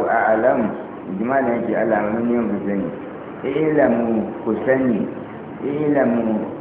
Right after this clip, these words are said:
ko "Imalu ma allamakumullahu min." "Imalu ma allamakumullahu," ku aiki da abin da Allah ya sanar da ku.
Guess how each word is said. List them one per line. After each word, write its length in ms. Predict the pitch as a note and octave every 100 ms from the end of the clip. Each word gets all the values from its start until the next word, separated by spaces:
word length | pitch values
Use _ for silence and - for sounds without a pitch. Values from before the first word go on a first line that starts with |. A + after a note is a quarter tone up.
| -
ko 240 | A#2 A#2+
"Imalu 600 | G#2+ B2+ C3+ C3 A#2 A2+ A#2
ma 180 | A#2+ A#2+ A2+
allamakumullahu 800 | A2 A2 A2 G2 G2+ F2+ F2 F2 F2 E2+
min." 80 | D#2+ D#2 C#2+ B1+ - - - - - - -
"Imalu 520 | B2 D3 C#3+ B2 B2+
ma 200 | B2+ C3 B2 A#2+
allamakumullahu," 840 | A#2+ A#2+ A#2 A2 A2+ G#2+ G#2+ G2+ -
ku 80 | G#2+
aiki 320 | B2+ B2+ B2+
da 140 | G#2+ F#2+
abin 180 | A2
da 160 | G#2+ G#2+
Allah 220 | G#2+ F#2+
ya 60 | F#2
sanar 200 | G2+ G2
da 80 | F2
ku. 160 | -